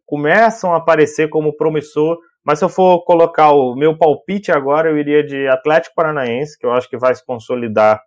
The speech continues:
com títulos em futuro breve. Na onda do Thiago, eu acho que eu vou no P S G.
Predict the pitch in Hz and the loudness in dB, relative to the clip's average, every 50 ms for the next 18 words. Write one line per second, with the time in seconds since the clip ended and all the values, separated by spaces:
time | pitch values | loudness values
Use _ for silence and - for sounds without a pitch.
0 | _ _ - 131 139 143 139 - - 135 131 - 127 123 120 110 107 - _ _ | _ _ -6 -4 -4 -4 -4 -6 -10 -10 -10 -8 -10 -10 -10 -10 -12 -14 _ _
1 | _ 110 107 - 127 113 - 131 127 120 110 101 104 _ 101 104 107 117 131 143 | _ -20 -10 -10 -10 -8 -6 -6 -6 -6 -6 -8 -12 _ -6 -2 0 0 0 0
2 | 151 185 180 _ _ _ _ _ _ - 131 139 160 156 160 160 180 208 226 214 | -2 -6 -12 _ _ _ _ _ _ -10 -4 0 2 4 4 4 4 4 4 4
3 | 208 190 190 208 208 - 185 170 180 190 185 185 185 180 180 - - 190 165 170 | 2 2 2 -2 -2 0 0 2 2 2 2 2 2 2 0 0 -4 -6 -4 -4
4 | 180 185 185 - - 180 170 170 165 - 147 110 113 98 | -4 -4 -6 -6 -4 -2 -2 -2 -4 -6 -14 -12 -10 -12